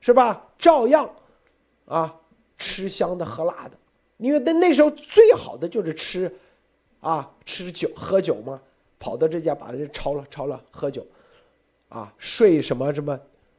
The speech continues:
这些啊小姑娘是不是？然后带着红卫兵啥都可以干，现在一样的。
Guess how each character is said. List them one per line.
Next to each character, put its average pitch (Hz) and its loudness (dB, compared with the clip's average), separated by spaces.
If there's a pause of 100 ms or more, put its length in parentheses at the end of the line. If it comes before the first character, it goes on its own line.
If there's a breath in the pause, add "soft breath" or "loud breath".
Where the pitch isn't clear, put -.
(120)
这 170 0
些 156 2 (160)
啊 135 -6
小 127 0
姑 160 -8
娘 151 -2 (120)
是 - -8
不 170 -2
是？ 170 4 (380)
然 147 0
后 160 0
带 180 2
着 156 2
红 143 -4
卫 170 4
兵 156 -6 (320 soft breath)
啥 - -4
都 190 0
可 156 -6
以 156 -4
干， - -4 (360)
现 185 -4
在 151 -6
一 127 -14
样 160 -10
的。 - -20